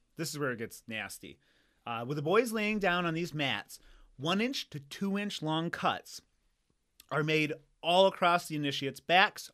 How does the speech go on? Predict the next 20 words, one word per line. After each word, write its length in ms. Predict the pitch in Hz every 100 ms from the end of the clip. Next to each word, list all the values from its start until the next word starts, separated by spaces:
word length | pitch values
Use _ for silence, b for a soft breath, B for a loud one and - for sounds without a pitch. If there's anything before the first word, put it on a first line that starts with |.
| -
arms, 420 | 143 147 156 156 131
and 120 | 127
sometimes 440 | 151 151 147 131
their 100 | 113
chests. 540 | 98 139 98 - - - b b b b
While 160 | - 147
watching 380 | 160 202 - 233
this 180 | 226 -
form, 360 | 196 180 180 b b b -
uh, 140 | 135 135
while 260 | 160 156 -
watching 340 | 156 175 185
this 140 | 170 170
from 160 | 160
the 80 | 135
safety 360 | 120 156 151 135
of 80 | 135
my 140 | 127
<laughs> 120 | 139
kitchen, 320 | 208 208 165